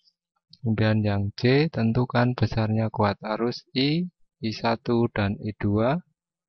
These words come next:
Lalu D, tentukan besarnya tegangan antara titik A dan titik B atau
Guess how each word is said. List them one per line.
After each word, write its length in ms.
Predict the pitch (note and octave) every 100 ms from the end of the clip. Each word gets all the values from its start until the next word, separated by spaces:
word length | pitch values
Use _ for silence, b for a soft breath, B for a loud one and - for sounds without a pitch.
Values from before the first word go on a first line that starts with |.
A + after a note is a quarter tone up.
| _ _ _ _ _ _ _ -
Lalu 260 | G#2 G#2 G#2+ -
D, 60 | A#2+ A#2+ C#3 D3+ - _ _
tentukan 640 | A#2 A2 A#2+ A#2+ A#2+ B2
besarnya 560 | A#2+ G#2+ A2+ G#2+ A2 G#2+
tegangan 640 | A2 - G#2+ G#2+ A#2 A2 -
antara 480 | G#2+ G#2+ G#2+ G#2+ G#2
titik 400 | - G#2 - G#2 -
A 260 | A#2 A#2 A#2 _
dan 400 | A2 G#2 G#2+ A2+ -
titik 420 | G#2 - G#2 - -
B 320 | A2 G2+ F#2+ G#2+
atau 540 | F#2 - A2 A2+